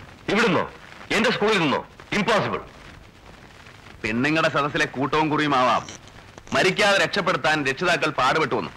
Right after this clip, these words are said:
Speaker 2: പണച്ചെലവും മനക്ലേശവും വേറെ. വൈഫിനോട് ആരോ പറഞ്ഞതാണ്.
Speaker 1: ടി ബിയോ? ഈ സ്കൂളിന്റെ ഹിസ്റ്ററിയിൽ അങ്ങനെ കേസ് ഉണ്ടായിട്ടില്ല. I am hundred percent sure.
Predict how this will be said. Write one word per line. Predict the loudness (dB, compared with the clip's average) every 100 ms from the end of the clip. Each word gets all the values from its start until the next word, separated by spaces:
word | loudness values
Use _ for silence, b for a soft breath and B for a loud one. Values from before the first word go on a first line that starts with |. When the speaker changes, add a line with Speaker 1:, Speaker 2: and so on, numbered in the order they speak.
| -20 -20 -20 -20 -20 -4
Speaker 2:
പണച്ചെലവും | -2 0 2 2 2
മനക്ലേശവും | 2 2 0 0 0 2
വേറെ. | 2 0 -4 -6
വൈഫിനോട് | -6 -2 0
ആരോ | 2 2
പറഞ്ഞതാണ്. | 0 0 -2 -4 -14 -4
Speaker 1:
ടി | -2 0
ബിയോ? | -2 -4 -12 -20 -20 -20 -20 -12 -4
ഈ | -4
സ്കൂളിന്റെ | 0 0 2 0
ഹിസ്റ്ററിയിൽ | 0 0
അങ്ങനെ | 2 2
കേസ് | 0 0
ഉണ്ടായിട്ടില്ല. | 0 -2 -6 -12 -20 -6 -2
I | 0
am |
hundred | 2 0 0
percent | -2 -2
sure. | -4